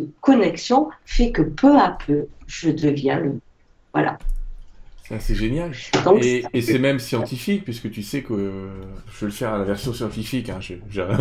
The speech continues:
Speaker 2: <laughs> occidentale. Effectivement, en, en, en médecine, enfin, en médecine, médecine quantique, en physique quantique, on parle d'intrication quantique. C'est-à-dire qu'on dit qu'un,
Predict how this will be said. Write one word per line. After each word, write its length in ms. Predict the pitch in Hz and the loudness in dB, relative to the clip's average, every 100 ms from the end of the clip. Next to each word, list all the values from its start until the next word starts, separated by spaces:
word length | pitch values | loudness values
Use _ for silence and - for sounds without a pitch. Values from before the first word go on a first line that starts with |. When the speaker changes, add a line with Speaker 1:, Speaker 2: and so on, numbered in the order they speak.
| 143 | 2
Speaker 2:
<laughs> 280 | - 135 110 | 0 -6 -2
occidentale. 680 | 127 - 127 120 120 123 113 - - | -2 2 4 4 4 0 0 -10 -8
Effectivement, 720 | 117 120 117 143 180 143 120 | -4 -2 -2 0 2 0 -2
en, 800 | 123 113 110 107 104 104 104 101 | -2 0 2 2 0 0 -2 -2
en, 60 | 101 | -2
en 40 | |
médecine, 440 | 104 104 - 123 110 | -2 -4 -6 -8 -8
enfin, 160 | 95 87 | -8 -6
en 20 | |
médecine, 400 | 82 80 90 87 - _ _ _ _ | -6 -8 -10 -12 -14 _ _ _ _
médecine 240 | 90 - 92 | -16 -12 -10
quantique, 380 | 92 92 110 90 | -8 -6 -8 -8
en 100 | 85 | -10
physique 260 | 95 92 | -10 -10
quantique, 300 | 90 85 131 | -10 -10 -8
on 80 | 104 | -8
parle 220 | 113 110 | -8 -6
d'intrication 540 | 101 101 107 107 101 120 | -6 -6 -6 -8 -6 -8
quantique. 440 | 110 104 101 - - - - - | -10 -12 -14 -18 -20 -20 -20 -12
C'est-à-dire 240 | 98 98 | -6 -6
qu'on 120 | 113 | -4
dit 160 | 110 120 | -6 -4
qu'un, 140 | 117 | -4